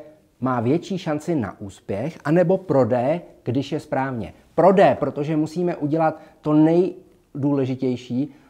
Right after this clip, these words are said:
pro přírodu. My musíme chránit přírodu, protože hmyz ani stromy nám hlasovat nebudou. To znamená, my hlasujeme za stromy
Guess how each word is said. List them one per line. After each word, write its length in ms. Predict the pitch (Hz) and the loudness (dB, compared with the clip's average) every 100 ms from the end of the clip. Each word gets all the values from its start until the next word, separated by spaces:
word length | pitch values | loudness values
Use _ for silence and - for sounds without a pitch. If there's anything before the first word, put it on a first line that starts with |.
| - | -4
pro 160 | - | -2
přírodu. 600 | 240 - 190 180 135 110 | -2 -2 2 4 4 2
My 120 | 107 117 | -2 -6
musíme 300 | 120 135 117 | -6 -8 -6
chránit 500 | - 160 165 185 180 | 2 2 4 2 0
přírodu, 540 | - 131 123 127 156 - - | -4 -2 0 -2 -2 -8 -8
protože 380 | 139 151 180 151 | -4 -2 -2 -2
hmyz 540 | 113 135 143 147 170 - | 0 2 4 2 -2 -8
ani 200 | 151 160 | -2 0
stromy 520 | 156 - 147 143 151 - - - | 0 -2 0 2 2 -2 -10 -8
nám 240 | 135 147 | -2 0
hlasovat 480 | 143 143 - 170 170 | 0 -2 -2 0 2
nebudou. 420 | 165 147 170 135 | 2 4 4 2
To 120 | 110 131 | 0 -2
znamená, 380 | 156 156 156 | 0 -2 0
my 140 | 156 147 | 0 0
hlasujeme 540 | 143 143 170 170 170 | 0 -2 -2 0 0
za 100 | 139 | 0
stromy 500 | 139 - 170 160 165 | -2 -2 0 0 -2